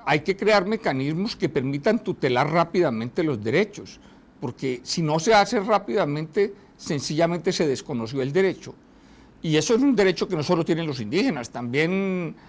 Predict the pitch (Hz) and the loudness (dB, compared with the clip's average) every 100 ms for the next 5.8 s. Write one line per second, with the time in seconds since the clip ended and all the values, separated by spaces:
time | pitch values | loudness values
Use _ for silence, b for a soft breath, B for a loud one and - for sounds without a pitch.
0 | b b 147 139 - 131 - 120 160 233 | b b -4 -4 -2 -8 -4 -4 0 2
1 | 196 139 131 127 123 127 156 180 160 120 | 2 0 -2 -4 -2 -2 0 0 0 2
2 | 156 233 135 - - b b b - 139 | 4 2 -2 -12 -20 b b b -6 -4
3 | 190 - 123 117 156 147 - 110 185 214 | -4 -6 -4 0 0 0 -2 -4 2 2
4 | 175 135 - 123 120 120 120 131 196 175 | 2 -4 -4 -4 -2 0 0 0 0 -2
5 | - 151 151 127 123 113 113 | -4 -6 -4 -2 -2 -2 -6